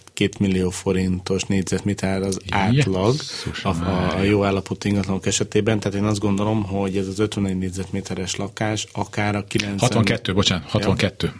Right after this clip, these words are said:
Speaker 1: Bocsánat, akkor ez a hatvankét négyzetméteres lakás akár a, a száztíz, száztizenöt millió forintot is tudja.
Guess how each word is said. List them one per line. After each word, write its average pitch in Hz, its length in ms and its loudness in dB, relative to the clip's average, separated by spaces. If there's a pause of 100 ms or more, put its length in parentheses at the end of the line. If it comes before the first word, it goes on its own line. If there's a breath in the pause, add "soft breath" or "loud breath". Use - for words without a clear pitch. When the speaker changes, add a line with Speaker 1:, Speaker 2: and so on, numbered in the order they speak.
(160)
Speaker 1:
Bocsánat, - 380 -2
akkor 101 260 0
ez 98 100 2
a 101 60 2
hatvankét 101 600 2
négyzetméteres 98 760 0
lakás 107 440 0
akár 101 380 0
a, 104 240 2 (400 loud breath)
a 101 100 -4
száztíz, 104 840 2
száztizenöt 95 760 0
millió - 240 -6
forintot - 540 -8
is - 140 -8
tudja. - 440 -10